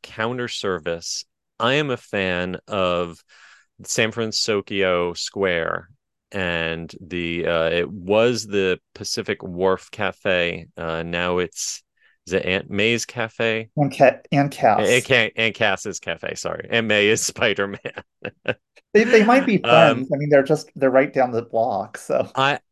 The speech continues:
Speaker 1: I think then when it, when it comes to, like, um, you know, both, uh, flavor and filling you up per penny, you cannot beat soup in a bread bowl.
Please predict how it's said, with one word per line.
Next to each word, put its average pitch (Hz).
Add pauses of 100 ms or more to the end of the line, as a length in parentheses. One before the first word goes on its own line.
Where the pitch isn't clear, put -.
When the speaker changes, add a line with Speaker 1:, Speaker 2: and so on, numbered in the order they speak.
Speaker 1:
I 131
think 165
then 117
when 107
it, 104
when 104
it 101
comes 104
to, 104
like, 90
um, 87 (240)
you 107
know, 85 (800)
both, 104
uh, 87 (520)
flavor 151
and 110
filling 139
you 123
up 98 (500)
per 127
penny, 95
you 107
cannot 104
beat 98
soup -
in 90
a 92
bread 82
bowl. 82